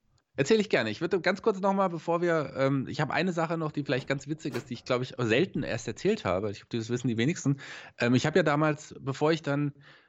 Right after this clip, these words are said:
äh, also ich bin dann damals von der Schule gegangen und bin nach Berlin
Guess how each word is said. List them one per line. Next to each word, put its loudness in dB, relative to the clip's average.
äh, 4
also 2
ich -12
bin 4
dann 4
damals 2
von 0
der 2
Schule 2
gegangen 0
und -2
bin 2
nach 2
Berlin -2